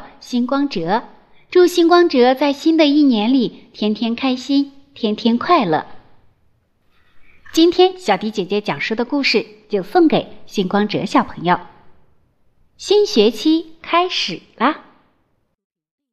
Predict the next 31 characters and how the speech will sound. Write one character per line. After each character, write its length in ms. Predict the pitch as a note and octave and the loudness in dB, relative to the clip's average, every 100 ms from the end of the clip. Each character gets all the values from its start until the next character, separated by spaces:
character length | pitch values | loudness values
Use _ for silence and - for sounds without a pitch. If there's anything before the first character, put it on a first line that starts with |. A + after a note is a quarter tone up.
| _ _ | _ _
新 260 | - G4 G#4 | -4 0 2
学 180 | D#4+ D4 | 0 0
期 320 | - D4 C#4+ | -2 -2 -2
就 160 | D#4+ | -2
这 280 | D#4 G4 F4 | 0 0 2
样 340 | A#3+ G3+ E3 - - | 2 2 0 -8 -20
轰 280 | - B3 B3+ | -2 0 2
轰 280 | B3+ C#4 C#4+ | 0 0 0
隆 200 | D#4 D#4+ | 0 0
隆 240 | F4 F4+ | 0 0
地 220 | D#4+ F#3 - - | 0 -2 -4 -14
开 200 | - E4 | -10 -8
始 300 | E4 - D#3 - | -6 -10 -10 -8
了， 200 | A3 D4 - _ _ _ _ - _ _ | -6 -6 -12 _ _ _ _ -20 _ _
同 180 | - F4+ | 4 4
学 200 | F#4 F4+ | 6 4
们 320 | F4+ E4+ C#4+ | 4 4 0
都 120 | F4 | -6
迫 220 | F4 F#4+ | -4 -4
不 160 | E4+ F4 | -2 -4
及 220 | - A3 | -4 -6
待 240 | E4+ F4+ C4+ | -6 -4 0
地 240 | G3 F#3 - - | 0 0 -8 -6
来 160 | F#3 | -4
上 240 | - D#4 B3 | -2 -6 -6
学 280 | - D3+ F#3 | -10 -12 -4
了。 220 | C#4 - - _ - - _ - - - _ - - - | -4 -4 -10 _ -20 -20 _ -20 -20 -20 _ -20 -18 -12
奇 280 | - A3 G#3+ | -2 2 2
怪 240 | G4 G4+ | 2 0
的 140 | D#4+ G#3 | -2 -10
是， 320 | - G#3 F#3 | -10 -12 -12